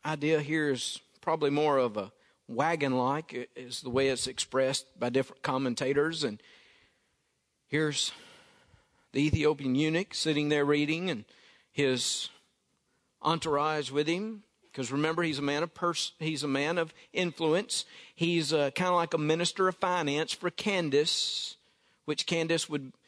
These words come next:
that term was used of the Ethiopian queens, kinda like Caesar was used of the rulers of Rome. So just a,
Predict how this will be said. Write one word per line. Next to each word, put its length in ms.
that 240
term 460
was 200
used 340
of 120
the 140
Ethiopian 600
queens, 320
kinda 220
like 260
Caesar 480
was 220
used 480
of 200
the 280
rulers 680
of 320
Rome. 600
So 160
just 320
a, 100